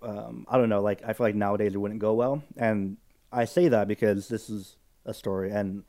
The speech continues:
I won't say my church name, but I, I, I love my old youth group back home and, and all that. But, um,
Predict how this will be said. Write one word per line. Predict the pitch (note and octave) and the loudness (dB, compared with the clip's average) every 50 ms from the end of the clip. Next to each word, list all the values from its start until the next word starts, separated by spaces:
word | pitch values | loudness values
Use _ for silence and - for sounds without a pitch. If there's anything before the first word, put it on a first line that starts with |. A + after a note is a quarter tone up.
| _ _ _ - | _ _ _ 0
I | - B2 | 4 4
won't | C#3 C3+ - | 4 6 6
say | D#3 | 4
my | C3+ B2 | 2 2
church | - - A#2+ A2 - A#2+ | 4 4 2 2 2 2
name, | A2+ G#2+ G#2 G#2+ G2+ - - | 0 2 0 0 -2 -2 0
but | A2 G#2 G2 | 0 0 0
I, | F#2 G2 G2 F#3 - - - _ _ - | 0 -2 -4 -4 -4 -8 -12 _ _ -10
I, | B2+ A2 A2 | -6 -6 -4
I | G2+ A2 A2+ | -2 -2 0
love | A2+ A2+ A#2 A#2 | 0 2 2 4
my | A2+ | 4
old | A2 A2 G#2 | 4 2 2
youth | A2 A2 - - | 0 -2 -2 -2
group | A2+ A2+ F#2 | -2 -2 0
back | G#2+ G2+ G2 - | 0 -2 -2 -2
home | A2+ G#2 G#2 G2 G2 | -2 -2 -2 -2 -2
and, | F#2+ F#2+ - _ _ _ _ _ - - | -4 -6 -10 _ _ _ _ _ -8 -4
and | G#2+ | -2
all | G2 G2 | -2 -2
that. | F#2+ F#2+ G2+ | -2 -2 0
But, | G#2+ A2 A2 G2 G#2 | 2 2 2 2 2
um, | G#2+ G#2 G2+ F#2+ F#2+ F#2 F#2 | 0 0 0 0 -2 -4 -8